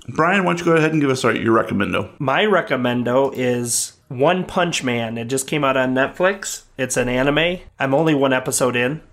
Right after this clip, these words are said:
Speaker 2: but it's captured me right off the bat. Uh, basically, it's a, I don't wanna give much away, but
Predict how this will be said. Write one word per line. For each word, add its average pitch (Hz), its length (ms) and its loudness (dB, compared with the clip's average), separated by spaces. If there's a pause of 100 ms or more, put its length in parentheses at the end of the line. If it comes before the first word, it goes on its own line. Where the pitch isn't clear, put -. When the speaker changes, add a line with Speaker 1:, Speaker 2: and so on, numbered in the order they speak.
(280)
Speaker 2:
but 120 300 -4
it's - 300 -4
captured 127 500 -4
me 120 300 -4 (240)
right 127 200 0
off 117 200 -4
the 117 80 -6
bat. 110 440 -8
Uh, 113 180 0
basically, 151 560 2
it's 135 220 2
a, 120 440 2
I 127 60 -4
don't 123 120 2
wanna 117 120 -2
give 117 240 -4
much 120 240 -2
away, 120 260 -2
but 113 300 -6